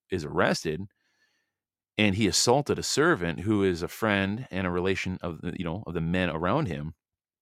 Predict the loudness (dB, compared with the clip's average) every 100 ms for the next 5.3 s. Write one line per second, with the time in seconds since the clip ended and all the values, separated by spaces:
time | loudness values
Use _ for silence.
0 | _ _ -20 _ -20 -2 2 2 2 0
1 | 2 4 2 0 -6 _ -4 -2 0 -2
2 | -4 0 2 2 0 -2 -4 0 0 0
3 | -2 -2 -2 -2 -4 -4 -4 -4 -8 -6
4 | -4 -4 -4 0 0 0 0 0 0 -2
5 | -8 -10 -10